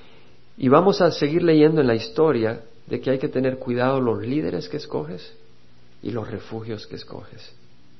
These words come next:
Tal vez no estás en esta congregación, tal vez el Señor te lleva a otra, otra congregación. Pon los ojos en los líderes de la congregación, no para seguirlos. Claro, esperamos dar un buen ejemplo, pero lo que quiero decir,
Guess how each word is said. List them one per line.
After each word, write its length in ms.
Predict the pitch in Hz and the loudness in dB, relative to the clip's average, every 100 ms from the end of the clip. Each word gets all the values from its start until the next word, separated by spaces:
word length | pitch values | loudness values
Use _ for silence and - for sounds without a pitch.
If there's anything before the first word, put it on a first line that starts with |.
| - - - - - - - - - - - | -20 -20 -20 -20 -20 -20 -20 -20 -20 -18 -10
Tal 120 | - | -2
vez 160 | - 175 | 2 2
no 80 | 185 | 2
estás 220 | - 165 | 2 2
en 100 | 170 | 2
esta 220 | 170 170 | -2 -4
congregación, 440 | 151 143 139 139 127 | -4 -2 -2 -4 -4
tal 140 | 110 | -2
vez 120 | 131 | -4
el 60 | 135 | -4
Señor 180 | 143 135 | -6 -2
te 80 | 127 | 0
lleva 140 | 127 | 2
a 40 | |
otra, 200 | 127 120 | 0 -2
otra 300 | 120 - - | -6 -6 -6
congregación. 520 | 117 117 113 - 123 - - - - - | -6 -4 -4 -4 -8 -8 -16 -18 -16 0
Pon 260 | 156 175 | 2 2
los 220 | 170 139 135 | -2 -4 -4
ojos 240 | 135 127 | -4 -6
en 100 | 113 | -8
los 140 | 110 | -8
líderes 340 | 110 117 - - | -8 -6 -8 -8
de 120 | - | -12
la 100 | - | -12
congregación, 720 | - - - - - 113 110 | -12 -12 -10 -10 -8 -6 -4
no 160 | 131 143 | -4 -4
para 180 | 123 | -6
seguirlos. 500 | 120 120 131 - 107 - - - - - | -4 -4 -4 -6 -8 -10 -18 -18 -18 0
Claro, 280 | 151 156 113 | 6 8 6
esperamos 680 | - 117 120 127 131 - - | 2 -2 0 -2 -4 -8 -8
dar 160 | 113 110 | -4 -4
un 100 | 117 | -2
buen 160 | 113 | -2
ejemplo, 520 | 110 135 139 - 104 - - - - - | -2 -2 -2 -2 -10 -12 -14 -18 -18 -10
pero 140 | 117 | -6
lo 100 | 113 | -4
que 120 | 117 117 | -6 -4
quiero 200 | 139 131 | -2 -2
decir, 320 | 131 135 | -2 -8